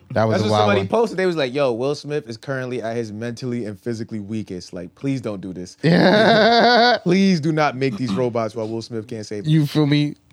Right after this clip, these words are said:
Speaker 1: Oh, man. Here's a funny story I, I came across. So the guy says, uh, he once burglarized a home and stole a safe, right? He
Speaker 2: Mm.
Speaker 1: cracked the safe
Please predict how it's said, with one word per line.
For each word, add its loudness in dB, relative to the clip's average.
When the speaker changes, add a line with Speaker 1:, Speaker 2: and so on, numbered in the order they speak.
Speaker 1:
Oh, -2
man. -4
Here's -4
a -8
funny -4
story -4
I, -2
I -10
came -6
across. -6
So -2
the -12
guy 0
says, -4
uh, -8
he -10
once -8
burglarized -4
a -10
home -6
and -8
stole -6
a -8
safe, -14
right? -16
He -20
Speaker 2:
Mm. -16
Speaker 1:
cracked -8
the -6
safe -4